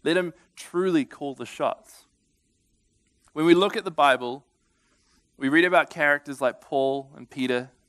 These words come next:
Gideon and Moses, characters that really inspire us with their boldness and courage.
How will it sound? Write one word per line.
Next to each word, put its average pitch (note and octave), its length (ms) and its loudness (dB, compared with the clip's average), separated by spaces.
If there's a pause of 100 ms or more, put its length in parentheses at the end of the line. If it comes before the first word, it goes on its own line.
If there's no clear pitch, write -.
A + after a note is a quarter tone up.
(120)
Gideon B2+ 440 -6 (100)
and B2 160 -12
Moses, A2 560 -8 (380)
characters F3 500 0
that D#3 120 -4
really D3+ 240 -4
inspire C3 540 0
us B2 180 -8
with B2+ 80 -18
their A#2+ 120 -10
boldness A#2+ 460 -6
and B2 120 -16
courage. G#2 500 -12